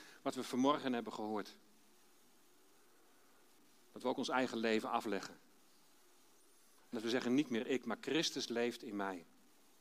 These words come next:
Help ons, Heer, als wij onder druk komen te staan, op wat voor manier dan ook, dat als het ware die lieflijke geur van Christus eruit geperst mag worden en zichtbaar mag worden.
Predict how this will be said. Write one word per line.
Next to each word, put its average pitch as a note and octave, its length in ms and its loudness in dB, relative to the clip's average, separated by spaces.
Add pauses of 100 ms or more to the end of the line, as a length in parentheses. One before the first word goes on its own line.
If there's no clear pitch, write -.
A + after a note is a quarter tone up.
(600)
Help F#3+ 280 8
ons, D3+ 200 4
Heer, D3 180 4
als A#2+ 120 0
wij D3 180 4
onder C3 240 0
druk C#3 280 2
komen C#3+ 280 2
te B2 80 -10
staan, B2 280 0
op G2+ 120 -6
wat E3 140 4
voor C#3 120 -2
manier B2+ 300 2
dan B2+ 140 0
ook, B2 280 -2 (1500)
dat A#2 140 -8
als A#2 140 -2
het G2+ 220 -6
ware C#3 480 6 (260)
die A2 160 0
lieflijke C#3 580 0
geur D3+ 280 0
van B2+ 120 -4
Christus C3+ 460 -2
eruit A2+ 260 -2
geperst - 460 -2
mag A#2+ 140 0
worden G#2+ 320 -4 (180)
en A2+ 140 -6
zichtbaar C3 380 -2
mag G#2 120 -4
worden. F#2 300 -6